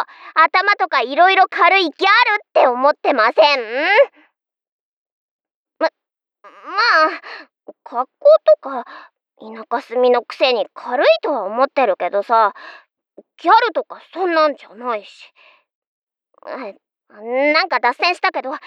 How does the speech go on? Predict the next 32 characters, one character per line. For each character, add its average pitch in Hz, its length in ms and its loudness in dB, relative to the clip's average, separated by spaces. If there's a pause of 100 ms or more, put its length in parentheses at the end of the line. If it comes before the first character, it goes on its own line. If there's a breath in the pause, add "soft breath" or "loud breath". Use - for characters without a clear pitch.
(680 loud breath)
に 523 100 0
か 285 100 -8
く 202 100 -12
水 226 280 -8
着 508 100 0
写 - 80 2 (160)
真 311 80 -2
は 214 80 -6
な 320 160 -2
し 302 140 -18
ね。 277 100 -2 (680 loud breath)
海 311 200 -2 (160)
で 453 80 0
遊 294 300 0
ぶ 320 100 -4
時 339 300 -4
に 247 100 -8
水 240 260 -8
着 320 120 -10
姿 339 320 -2
に 220 100 -16
な 254 140 -2
る 302 100 2
の 233 100 -4
は 214 120 -4
普 - 100 -18
通 285 200 -6
だ 285 120 -2
け 220 120 -8
ど、 170 100 -8
撮 254 40 -16
影 - 80 -20